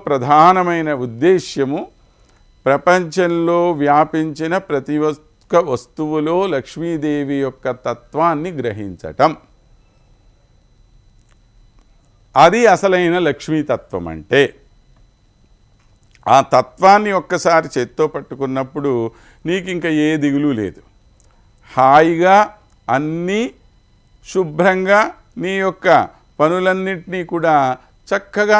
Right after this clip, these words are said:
నిర్వహింపజేసుకుంటావు అన్నమాట. అలా చేసుకోవటానికి కావలసినటువంటి శక్తి యుక్తులు ఏవైతే ఉన్నాయో అవన్నింటినీ నీకు ప్రదానం చేసేటువంటి ఆమె ఎవరు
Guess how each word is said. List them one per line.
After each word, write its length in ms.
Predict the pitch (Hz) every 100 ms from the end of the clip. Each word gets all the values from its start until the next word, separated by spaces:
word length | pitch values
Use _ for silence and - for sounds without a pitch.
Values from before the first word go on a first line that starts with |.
| 202
నిర్వహింపజేసుకుంటావు 1120 | 175 165 165 156 127 117 - - 98 87 92 87
అన్నమాట. 420 | 92 98 95 _ - _ _ _ _ _ _ _ _ _ _ _ _ _ _ _ _ _ _ _ _ _ _ _ 123
అలా 180 | 156 226 254
చేసుకోవటానికి 880 | 220 202 - 196 180 180 156 156 135 123 135
కావలసినటువంటి 960 | 135 135 135 - 120 113 117 117 120 110
శక్తి 380 | 131 127 _ - 170 131
యుక్తులు 440 | 127 - 151 143 113 110
ఏవైతే 440 | 110 107 104 104 110 90
ఉన్నాయో 520 | 85 82 90 95 120 214 285 - _ _ _ _ _ _ _ _ _ - 160
అవన్నింటినీ 720 | 165 170 196 220 214 220 220 214
నీకు 180 | 190 170 -
ప్రదానం 500 | 131 147 185 214 214 202
చేసేటువంటి 720 | 196 185 185 175 175 175 170 160
ఆమె 160 | 156 156
ఎవరు 180 | 147